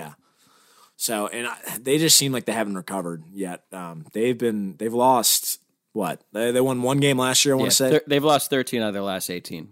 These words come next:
Speaker 2: going back to that twenty nineteen season.
Speaker 1: Yeah, that's tough. Um, so, yeah, I don't know. You got anything else that you wanna say about their offense, or should we move to the other side of the ball?
Speaker 2: The last thing I'll say is to keep it on the point of, like,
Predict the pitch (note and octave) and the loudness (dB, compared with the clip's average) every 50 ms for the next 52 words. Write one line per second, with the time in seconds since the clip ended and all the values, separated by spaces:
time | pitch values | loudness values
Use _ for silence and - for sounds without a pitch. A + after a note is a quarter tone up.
0 | - - G2 G2+ G2+ F#2+ G2+ G#2 G2 G2 - - G#2+ G2 G2 F2+ - - - G2 | -12 -8 -6 -6 -4 -4 -4 -4 -4 -4 -6 -8 -8 -8 -8 -8 -10 -10 -8 -8
1 | F#2+ F2+ E2+ D#2+ - - F2 D#2+ - - - - - _ _ _ _ - C#3 A#2+ | -8 -8 -10 -12 -12 -14 -14 -14 -14 -16 -16 -18 -20 _ _ _ _ -2 0 2
2 | A2+ - - - - - - - - - - - _ _ _ _ - A#2+ A#2 A2 | 2 2 2 0 -2 -2 -4 -6 -8 -10 -12 -14 _ _ _ _ -8 -6 -4 -2
3 | G#2+ G2 G2 F#2+ F2 D#2+ C#2+ - - - C#3 B2+ A2+ F#2 D2+ - B2 C3 A#2 G2 | -2 -2 -4 -4 -6 -10 -10 -8 -4 -2 0 0 0 -2 -2 -4 -4 -2 -2 0
4 | G2 G#2+ B2+ C#3 C#3 C3+ C3+ C3 B2+ B2 A#2 A#2 - A#2+ A2+ A2+ G#2+ A2+ A2+ A2 | 0 2 2 4 4 4 4 2 2 2 2 2 2 2 2 0 -2 -4 -4 -2
5 | A2 G#2 - A2+ A2+ G#2+ G2+ G2 G#2 G2 F#2+ F#2+ F#2+ - - G2+ F#2 - - - | -2 0 2 2 2 0 0 -2 -2 -2 -2 -2 -4 -4 -6 -4 -2 -2 -2 -4
6 | F2 F2 E2 - - - - F#2+ F#2 E2+ F2+ F2+ E2+ - - F2+ F2 E2+ D#2+ - | -4 -8 -14 -12 -10 -8 -8 -6 -6 -6 -6 -8 -8 -8 -8 -8 -8 -6 -6 -6
7 | F2 E2+ D#2+ D2+ D#2 D#2 D2 D2 _ _ A2+ B2 A#2+ A#2+ B2 C3 - - C#3 B2+ | -6 -8 -10 -12 -14 -16 -18 -20 _ _ -4 -2 0 2 2 0 0 0 -2 -2
8 | A#2+ - - B2+ A2 - - G2 - - B2 - A#2+ A#2 A2 G#2 - - A2 A2 | -2 -2 -2 -4 -4 -4 -6 -6 -4 -4 -2 0 0 0 -2 -4 -6 -6 -4 -4
9 | A2 A2 G#2+ F#2+ G2 F#2+ F#2 F2+ | -4 -4 -4 -4 -4 -4 -6 -8